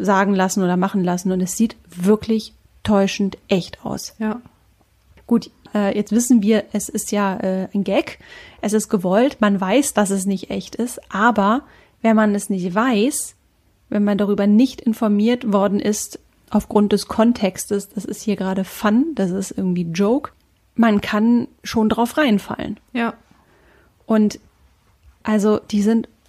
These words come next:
Speaker 1: extrem gut, diese Technologien, und auch erst möglich, seit die künstliche Intelligenz, ähm, eben,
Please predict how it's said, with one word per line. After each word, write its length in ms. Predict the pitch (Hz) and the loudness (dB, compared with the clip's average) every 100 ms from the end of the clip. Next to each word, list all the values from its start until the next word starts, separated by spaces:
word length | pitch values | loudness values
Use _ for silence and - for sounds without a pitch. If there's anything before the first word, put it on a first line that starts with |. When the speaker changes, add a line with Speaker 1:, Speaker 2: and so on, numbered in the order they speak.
| _ | _
Speaker 1:
extrem 540 | 233 - - - 247 240 | -2 -2 -6 0 2 2
gut, 300 | 302 311 - | 2 0 2
diese 260 | 196 180 | 2 0
Technologien, 1040 | 180 196 185 190 180 175 180 190 202 254 339 - | 0 -2 0 -2 0 -2 -4 -2 0 0 -2 -4
und 260 | 208 202 - | -4 -4 -4
auch 320 | - 196 220 - | 0 2 2 0
erst 520 | 220 240 294 - - _ _ | 0 0 -2 -6 -12 _ _
möglich, 640 | 208 190 208 214 247 247 | 0 2 2 0 -2 -2
seit 360 | - 190 208 - | -2 -2 -2 -2
die 240 | 220 220 - | -2 -2 -4
künstliche 560 | - 214 208 - 208 - | 0 0 0 -4 -2 -2
Intelligenz, 800 | 185 - 190 185 180 214 285 - - - - - _ _ | -4 -2 -4 -2 0 0 -2 -6 -20 -20 -20 -20 _ _
ähm, 320 | 208 208 214 208 - | -2 2 2 0 -2
eben, 420 | 208 208 208 208 | 0 2 0 -2